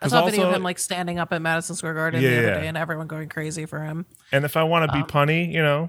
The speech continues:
Speaker 2: the Strokes, like, you know, sure.
Speaker 1: Yeah.
Speaker 2: Why
Speaker 1: Yeah.
Speaker 2: not? <laughs>
Speaker 1: It's there. It's very much there. I, he probably has hung out with Julian Casablancas.
Speaker 2: I'm
Speaker 1: I would
Speaker 2: sure.
Speaker 1: believe it.
Speaker 2: I, I, yeah, I've heard he's
Speaker 1: They've
Speaker 2: also a
Speaker 1: probably
Speaker 2: big
Speaker 1: been in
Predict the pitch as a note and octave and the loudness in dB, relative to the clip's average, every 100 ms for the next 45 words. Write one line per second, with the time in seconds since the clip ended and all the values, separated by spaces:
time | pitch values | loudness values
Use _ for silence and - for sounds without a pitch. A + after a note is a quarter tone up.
0 | - - - D3 E3+ F3 - C3+ C3 C3+ | -8 -8 0 2 2 -4 -8 -2 0 -2
1 | - - D3+ B2+ D3 - - E3+ G2 B3+ | -6 -10 -4 -2 -2 -4 0 4 4 4
2 | C#4 - _ _ - - - D3+ - G#2 | 0 -6 _ _ -6 -6 0 4 6 6
3 | - - - - B3+ - - C4 A3+ G3 | 2 -6 -8 2 2 2 4 4 2 -4
4 | - A3+ A#3 A3+ A#3+ B3 A#3+ - A3+ G3 | -6 4 4 6 0 0 -6 -4 -2 0
5 | F#3+ - - - A#3+ D4 - C4+ D#4 - | -2 -6 -10 -2 0 0 0 -2 -2 0
6 | C4 C#4+ D4 C4 A#3 A3 A3 G3 G3 F#3 | -2 -2 -4 -2 -2 -2 -4 -2 -2 -2
7 | - F3+ F3 E3+ E3 - D3 B2+ - E3+ | -4 -4 -4 -4 -4 -2 -6 -8 -2 -2
8 | C4+ F3+ E3+ E3 - A#2 C#3+ A#2 D3+ C#3 | 2 2 4 4 2 0 0 2 0 0
9 | C3+ C#3+ A2 B2 D#3 D3+ D3+ C3 A#2+ - | 0 2 4 2 0 0 0 2 2 4
10 | G2+ G2 G2 G2 F#2 | 4 4 2 2 2